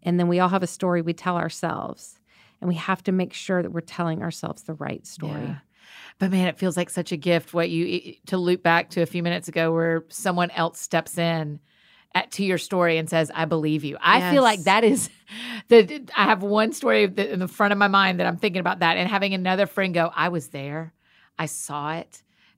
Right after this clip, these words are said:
Speaker 2: I believe you. Everything you're saying i-, is what I saw too."
Speaker 1: Mm-hmm.
Speaker 2: And now what do we do with it? I mean, it, there's still times where I'll pick up the phone and I'll call him and go, "Just tell me one more time that you believe me."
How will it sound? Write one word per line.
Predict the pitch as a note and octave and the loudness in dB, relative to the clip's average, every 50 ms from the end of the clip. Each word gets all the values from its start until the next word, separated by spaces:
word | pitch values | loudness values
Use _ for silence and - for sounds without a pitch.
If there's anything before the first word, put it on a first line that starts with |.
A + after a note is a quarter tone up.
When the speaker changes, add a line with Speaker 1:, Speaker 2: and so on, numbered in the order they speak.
| - | -4
Speaker 2:
I | - E3 E3+ | -2 -2 -2
believe | D3+ D3+ C#3+ C#3+ C#3+ D#3 D#3+ F3+ F3+ D#3 | -2 -4 -8 -6 -4 -4 -2 -4 -4 -6
you. | F3 G3 F#3+ F#3+ G3 - - | -6 -6 -4 -4 -6 -6 -2
Everything | - F3+ F#3 F3 G#3+ G#3 G#3 A3 G3+ F#3+ | -2 0 2 2 2 0 0 -2 -4 -2
you're | G3 F#3 | -2 -4
saying | - - G#3 F#3 F3+ F3 E3+ | -2 -2 -2 -2 -2 -2 -2
i-, | E3 E3 - _ | -4 -6 -8 _
is | - F3 E3+ E3+ D#3+ C#3 | 0 2 2 2 0 -2
what | D#3 C#3+ D#3 E3+ E3+ - | -6 -2 0 0 0 0
I | - D#3 D#3+ D#3+ | 0 -2 -2 -2
saw | - - E3 D#3+ D#3+ | -2 -4 -4 -4 -4
too." | - - - C3+ B2 A#2+ A#2+ _ _ _ _ _ _ - | -4 -6 -10 -10 -10 -12 -20 _ _ _ _ _ _ -4
Speaker 1:
Mm-hmm. | F3+ F3+ F3+ D#3+ - - D#3 D#3 | -2 -2 -2 -2 -6 -8 -4 -2
Speaker 2:
And | F3+ F3 E3+ | 0 0 2
now | E3+ F3 E3 D#3 D3 | 2 2 2 2 0
what | D3 D3+ | 0 -2
do | D3+ | -2
we | D3+ D3+ | -2 -4
do | D3 D3+ | -4 -6
with | D3 C#3+ - | -8 -8 -6
it? | - | -6
I | F3 | -4
mean, | F3 F3 E3+ | -4 -2 -2
it, | F#3+ A#3+ A#3 - - - - - - - - G#3 | -2 -2 -4 -6 -20 -20 -20 -20 -20 -10 -4 2
there's | F3 A3 B3+ C#4 C4+ | 6 6 6 6 4
still | - - D4+ D#4 | 0 2 0 0
times | D4+ D#4+ B3 G3+ F3+ | 2 0 -4 0 2
where | G3 | 2
I'll | G3+ - | 2 2
pick | - A#3 - | 0 -2 -2
up | A3 G3 | -2 -4
the | E3 | -2
phone | - G3+ G3+ | -2 -2 -2
and | F#3+ F3+ | 0 0
I'll | F3+ F#3 | 0 -2
call | - - G3+ F#3+ F3+ | 0 0 0 0 2
him | F3+ F#3 | 0 -2
and | F3 | -2
go, | E3 F3+ | -2 -2
"Just | F3 F3+ A3 - | -2 -2 -4 -8
tell | - G#3+ A#3 | -6 -6 -4
me | A3+ A3 | -2 -2
one | G#3 G#3+ G3 | 0 0 0
more | G3 F#3 | 0 -2
time | - - F#3 F3 E3 D#3 D3 - - - - - _ - | -2 -2 -4 -4 -4 -6 -8 -10 -14 -20 -20 -16 _ 0
that | F#3+ G3 | 0 0
you | F3+ F3 F3+ | 2 2 0
believe | D3 F3+ E3+ E3+ D#3+ D3 D3 | 2 2 2 2 0 0 -4
me." | D3 C#3 B2+ - | -8 -14 -14 -18